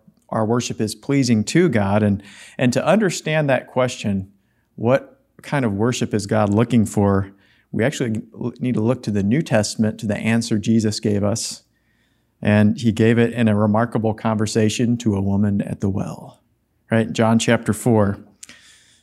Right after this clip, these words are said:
Uh, it really is one of the most interesting and unusual conversations, uh, at least that Jesus had, or even in the, in the scriptures. You know, this woman was a Samaritan.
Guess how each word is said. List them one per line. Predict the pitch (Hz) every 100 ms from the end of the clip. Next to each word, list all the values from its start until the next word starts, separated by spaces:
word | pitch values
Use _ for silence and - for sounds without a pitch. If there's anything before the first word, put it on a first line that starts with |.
| _ -
Uh, | 110 104
it | 127 127
really | 131 131 127
is | 127 117
one | 120
of | 120
the |
most | 113 110 -
interesting | 123 120 - 117 110
and | 107
unusual | 107 110 113 110 110 104 - _ _ _ _ -
conversations, | 127 117 110 - 113 113 107 95 - - _ _ _ _ _
uh, | 104 98 92 - _ - - - _ - - -
at | 110
least | 120 120
that | 110 98
Jesus | 120 127 113
had, | 110 101 104
or | 110 101 -
even | 120 110
in | 117 110
the, | 104 -
in | 120 110
the | 101
scriptures. | - 131 135 107 101 - - _ _ _ _ _ _ _
You | 110
know, |
this | 110 131 127
woman | 131 147 131 120
was | 113 101
a | - 117 101
Samaritan. | - 107 104 117 127 139 135 131